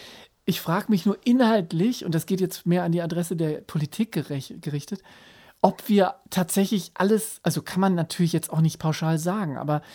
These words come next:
wir haben zumindest Länder, wo wir schon mal sehen konnten, wie der Ausbruch sich gestaltet hat. Und ich frag mich, ob wir alles richtig machen soweit. Richtig natürlich, wie gesagt, in Anführungszeichen an der Stelle.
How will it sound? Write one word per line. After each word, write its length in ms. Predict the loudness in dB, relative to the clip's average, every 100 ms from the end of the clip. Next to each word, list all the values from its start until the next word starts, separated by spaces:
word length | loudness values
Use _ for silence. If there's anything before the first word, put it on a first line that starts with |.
| -8
wir 140 | 0 2
haben 100 | 2
zumindest 420 | 2 2 2 0
Länder, 440 | 0 2 2 0 0
wo 140 | 0
wir 260 | 0 0 -2 -12 _ _ _ -12
schon 280 | -2 2 2
mal 340 | 2 0 0
sehen 460 | -2 -2 0 0 0
konnten, 840 | 0 0 0 0 0 2 0 -2
wie 120 | -2
der 200 | 0 -2
Ausbruch 380 | -4 -6 -6 -8
sich 200 | -6 -6
gestaltet 540 | -8 -6 -6 -6 -4
hat. 200 | -2 -4 -8 -20 -20 -6
Und 100 | -2
ich 100 | 0
frag 220 | 0 0 0
mich, 160 | -2
ob 100 | -2
wir 140 | -6 0
alles 280 | 0 2 2
richtig 400 | 0 2 -2 0
machen 240 | -2 -4
soweit. 420 | -4 -6 -8 -10 -2
Richtig 380 | 0 2 0 0
natürlich, 320 | -2 0 -2
wie 80 | -2
gesagt, 300 | -4 -4 -4
in 100 | -6
Anführungszeichen 800 | -4 -2 -2 -6 -6 -12 -10 -10
an 80 | -10
der 120 | -12
Stelle. 300 | -12 -12